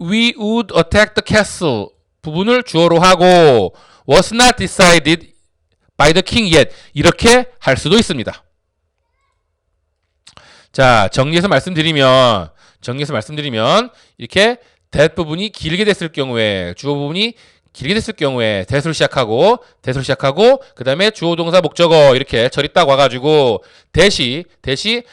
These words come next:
앞에, 어, 그 문장 전체를, 뒤에 문장 전체를 이렇게 받을 수 있으면 주어 부분이 기니까, 기니까 it으로 받은 다음에, it으로 받은 다음에 that으로 뒤로 넘길 수 있다는 거 복습했고요. 그 다음에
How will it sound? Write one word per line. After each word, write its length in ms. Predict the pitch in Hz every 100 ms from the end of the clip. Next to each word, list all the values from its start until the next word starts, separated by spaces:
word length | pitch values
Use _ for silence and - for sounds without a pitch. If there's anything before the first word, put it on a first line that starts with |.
| _ -
앞에, 360 | 127 - 180 165
어, 400 | 131 120 117 110
그 340 | 135 123 110 135
문장 360 | 147 170 202
전체를, 440 | - 139 165 120 113
뒤에 200 | 143 160
문장 280 | 151 165 160
전체를 540 | 131 127 160 214 247 - _ _ _ -
이렇게 340 | - 185 214 -
받을 220 | 131 160
수 80 | -
있으면 680 | 131 135 143 147 139 113 92
주어 220 | - 170 180
부분이 280 | 175 170
기니까, 760 | - 262 294 254 - 104 123 160
기니까 560 | - 120 113 185 247 - - - _
it으로 280 | 180 - 262
받은 240 | 208 147 143
다음에, 500 | 113 101 92 82 82
it으로 220 | 127 143
받은 240 | 131 113 107
다음에 400 | 107 147 220 233 _ _
that으로 340 | 131 123 160 175
뒤로 340 | 147 175 214 - _
넘길 280 | 139 196 220
수 100 | 202
있다는 280 | 156 139 123
거 260 | 104 87 -
복습했고요. 800 | - - 160 - 175 247 277 - - -
그 100 | 123
다음에 360 | 123 180 254